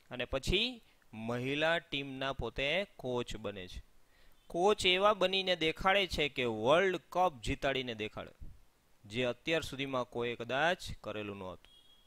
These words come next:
ફિલ્મમાં બધી કાલ્પનિક બાબતો છે, પણ આની અંદર એક એવી આંતરિક પ્રેરણા,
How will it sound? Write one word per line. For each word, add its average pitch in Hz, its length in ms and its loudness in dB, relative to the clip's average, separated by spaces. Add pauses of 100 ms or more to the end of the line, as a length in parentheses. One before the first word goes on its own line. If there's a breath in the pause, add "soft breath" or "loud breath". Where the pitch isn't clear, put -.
(140)
ફિલ્મમાં 117 480 -4
બધી 113 180 -6
કાલ્પનિક 156 500 -2
બાબતો 160 360 2
છે, 135 160 -2
પણ 123 160 -2
આની 143 220 -2
અંદર 160 380 0
એક 156 220 -4
એવી 165 360 -4
આંતરિક 151 460 -4
પ્રેરણા, 143 580 -4